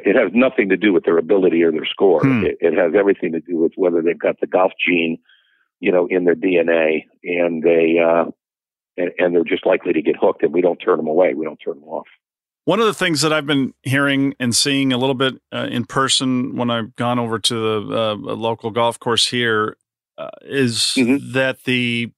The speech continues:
Speaker 2: pace of play has been incredibly good despite things like, uh, uh, cart reductions and, and people having to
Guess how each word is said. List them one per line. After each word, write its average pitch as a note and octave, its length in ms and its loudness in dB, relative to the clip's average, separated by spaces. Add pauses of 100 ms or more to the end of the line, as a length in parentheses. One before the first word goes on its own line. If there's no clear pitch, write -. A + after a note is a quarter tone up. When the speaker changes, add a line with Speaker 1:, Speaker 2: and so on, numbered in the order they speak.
(140)
Speaker 2:
pace E3 280 -2
of A#2+ 100 -8
play C3 360 -2
has A2 180 -6
been G#2+ 600 -6
incredibly A2+ 720 -2
good G2+ 380 -2
despite A#2+ 580 -2 (760)
things A#2 360 -2
like, A2+ 320 0 (140)
uh, G#2+ 540 -2 (200)
uh, G2+ 340 -6 (340)
cart B2 260 -2
reductions A2+ 1000 -2
and, A2 380 -4
and G#2+ 300 -4
people B2+ 300 -2
having B2 320 -2
to A2+ 180 -6